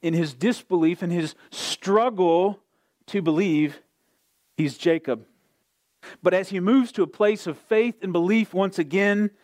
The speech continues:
verse twenty-seven, he becomes Israel once again. But when they told him all the words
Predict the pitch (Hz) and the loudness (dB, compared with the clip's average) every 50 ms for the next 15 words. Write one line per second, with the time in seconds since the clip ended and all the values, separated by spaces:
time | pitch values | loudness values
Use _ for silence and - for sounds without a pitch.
0 | _ _ _ - 165 185 180 - - 180 170 165 151 - - 196 196 196 185 202 | _ _ _ 0 0 0 0 -2 -2 -2 -2 -2 -2 -2 0 0 0 0 0 -4
1 | 202 202 196 196 _ _ _ _ _ _ _ _ _ _ _ - 156 147 143 139 | -4 -6 -6 -8 _ _ _ _ _ _ _ _ _ _ _ -8 -4 -4 -4 -4
2 | - 170 160 160 156 156 151 131 - - _ _ _ _ _ - 151 151 147 127 | -2 -2 -2 -2 -2 -4 -6 -8 -10 -14 _ _ _ _ _ -2 -2 -2 -2 -2
3 | 131 139 139 135 131 127 127 123 127 127 120 - 139 120 120 135 139 131 123 120 | -2 -2 0 2 2 2 0 0 0 -2 -2 -4 -6 -4 -2 0 0 0 0 -2
4 | 113 - - - _ _ - 127 107 135 135 139 135 127 123 - - 175 165 165 | -4 -8 -12 -20 _ _ -4 -4 -2 0 0 0 0 -2 -2 -2 -2 -2 -2 -2
5 | 147 151 147 139 - - 165 190 202 208 196 160 165 151 131 127 156 165 165 165 | -4 -4 -6 -4 -2 0 2 4 4 4 2 2 0 -2 0 0 0 2 2 2
6 | 165 165 156 156 156 - - | 0 -2 -4 -8 -16 -20 -20